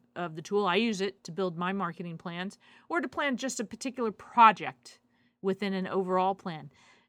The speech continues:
And that is today's takeaway. Please connect with me. Go find me on Facebook or Twitter or Google Plus, YouTube, Pinterest, you know the drill. Uh,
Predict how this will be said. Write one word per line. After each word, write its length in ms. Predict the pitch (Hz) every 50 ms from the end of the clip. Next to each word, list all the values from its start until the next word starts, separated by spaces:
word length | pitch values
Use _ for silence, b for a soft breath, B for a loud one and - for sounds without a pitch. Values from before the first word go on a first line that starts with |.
| b
And 180 | b 190 196 202
that 140 | 202 196 196
is 160 | 196 190 -
today's 400 | - 208 175 190 190 190 190 -
takeaway. 480 | - 233 302 - - 339 254 165 - - _ _ _ _ _ _ _ _ _ _ _ _ _ _ _ _ _ _
Please 320 | - 254 247 247 240 240 -
connect 460 | - - 254 262 269 285 - - 302
with 120 | 285 -
me. 280 | 240 220 214 214 220 214
Go 200 | 190 - 214 208
find 300 | - - 202 190 190 190
me 140 | 185 180 175
on 260 | 165 165 160 160 151 - b b b b b b b b b b
Facebook 520 | - 302 302 - - - - 285 285 - 208
or 60 | 190
Twitter 520 | - - - 285 269 262 269 269 262 226
or 60 | 202 185
Google 360 | 165 - 269 285 254 277 269
Plus, 880 | 269 - - 269 254 247 247 247 247 247 247 - - - - - - _ _ _ - - -
YouTube, 760 | 226 247 262 247 - - 269 254 254 247 247 247 247 220 220 226 - _ -
Pinterest, 720 | - 262 254 233 - - 254 233 233 233 233 226 - - 254
you 40 |
know 140 | 254 247 240
the 80 | 226 247
drill. 480 | 214 - 190 190 190 190 196 190 185 b b b b b b b b b b b
Uh, 340 | - 190 190 185 180 180 -